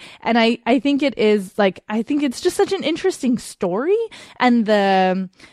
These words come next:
people involved are so fascinating that I do think it would grip even a non-reader. I hope, I hope that it will. Uh, and I, I, I found it pretty quick to read, pretty accessible. So,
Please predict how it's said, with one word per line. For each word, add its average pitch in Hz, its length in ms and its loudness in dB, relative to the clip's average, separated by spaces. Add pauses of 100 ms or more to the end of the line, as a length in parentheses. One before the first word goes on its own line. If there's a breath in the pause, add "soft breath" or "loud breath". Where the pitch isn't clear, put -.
(120 loud breath)
people 349 400 0
involved 370 440 0
are 370 100 0
so 359 280 -2
fascinating 349 960 -6
that 247 180 2
I 247 100 2
do 254 360 -2
think 302 200 -6
it 320 100 -6
would 254 140 -4
grip 285 280 0
even 294 260 -4
a 302 80 0
non-reader. 294 520 -4
I 226 100 2
hope, 233 320 0
I 240 80 0
hope 240 260 -2
that 285 160 -2
it 285 140 -2
will. 302 280 0 (300 loud breath)
Uh, 240 260 4
and 262 180 2
I, 254 200 0
I, 277 260 0
I 269 120 -4
found 311 260 -2
it 247 140 -8
pretty 294 480 -4
quick - 500 -4
to 339 140 -4
read, 330 260 -6
pretty 269 220 -6
accessible. 247 720 -8 (260 loud breath)
So, 254 500 2